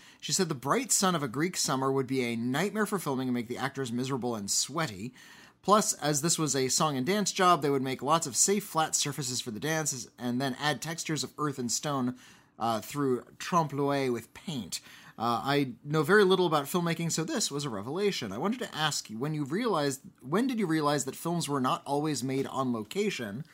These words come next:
And also, if you have a favorite bit of production design or even a p-, favorite production designer.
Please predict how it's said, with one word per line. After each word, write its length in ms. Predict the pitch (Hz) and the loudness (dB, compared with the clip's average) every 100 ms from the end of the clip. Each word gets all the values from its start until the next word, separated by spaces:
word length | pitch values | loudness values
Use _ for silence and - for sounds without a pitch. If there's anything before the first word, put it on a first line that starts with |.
| - - - | -20 -20 -8
And 120 | - | 0
also, 260 | 175 - 147 | 2 2 2
if 80 | 139 | 0
you 80 | |
have 80 | 139 | -2
a 60 | 131 | 2
favorite 420 | 196 190 156 120 | 2 4 0 2
bit 180 | 190 202 | 2 2
of 140 | 151 | -4
production 380 | 160 143 - 143 | -2 -2 -2 -4
design 280 | 123 131 131 | -2 -2 -4
or 200 | 92 131 | -2 -2
even 180 | 139 127 | 0 -4
a 20 | |
p-, 120 | - - - | -8 -14 -4
favorite 240 | 139 120 | -4 -4
production 440 | 127 123 113 117 | -6 -8 -8 -10
designer. 600 | 110 110 98 190 - - | -8 -4 2 0 0 -12